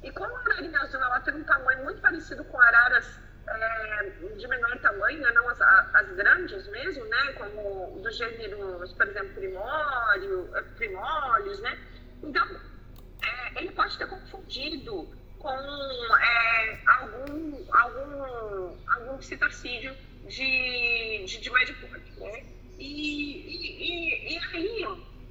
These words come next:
o que a gente tem de informação é isso. Até mil novecentos e oitenta e cinco, quando chega o Paul Holt na região de Curaçá, faz a entrevista e encontra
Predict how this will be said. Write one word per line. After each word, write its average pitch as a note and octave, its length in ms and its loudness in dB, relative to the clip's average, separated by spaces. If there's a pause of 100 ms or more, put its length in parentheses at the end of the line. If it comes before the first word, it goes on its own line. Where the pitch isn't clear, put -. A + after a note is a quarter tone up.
(380)
o E4+ 100 -10
que - 140 -4
a C5+ 60 -2
gente G4+ 320 -2
tem G#4 320 -4
de E4 100 -2
informação C4+ 500 -2
é C#5 140 -4
isso. C4+ 320 -6
Até - 240 4
mil G4+ 180 -2
novecentos F#4+ 360 -2
e - 20 -2
oitenta F#4+ 240 -4
e G4+ 140 -8
cinco, D4 220 -8
quando D#4 280 -6
chega C#4 240 2
o C#4+ 220 -14
Paul C4+ 160 -6
Holt A#3 400 -10 (400)
na C#4 220 4
região C4 360 -2
de - 60 -14
Curaçá, A3 760 6 (240)
faz F#4+ 280 4
a F4 40 0
entrevista D4 800 -2
e A4 180 -4
encontra - 680 4